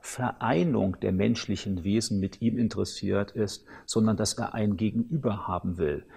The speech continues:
jemand, mit dem er kommunizieren kann, jemand, mit dem er in Ewigkeit Gemeinschaft haben kann. Die Beschreibungen dieses Zustands mit Gott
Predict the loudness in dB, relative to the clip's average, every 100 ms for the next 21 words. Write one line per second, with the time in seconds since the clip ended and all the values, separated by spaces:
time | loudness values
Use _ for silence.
0 | -4 8 8 10 6 4 4 4 2 -2
1 | -2 0 2 4 2 0 0 0 2 -2
2 | 0 0 0 -4 -12 -12 2 6 6 6
3 | 4 2 2 2 2 0 0 0 -2 -6
4 | 0 2 4 4 2 -2 -4 0 0 -2
5 | -14 _ 2 4 4 2 -2 -6 -10 -8
6 | -6 -4 -8 -2 -2 -2 -6 -14 _ _
7 | -8 -6 -4 -4 2 4 4 2 4 4
8 | 2 -6 -12 -6 -6 -6 -6 -2 -2 -2
9 | 0 0 -2 -2 -2 -2 2 2 2 -8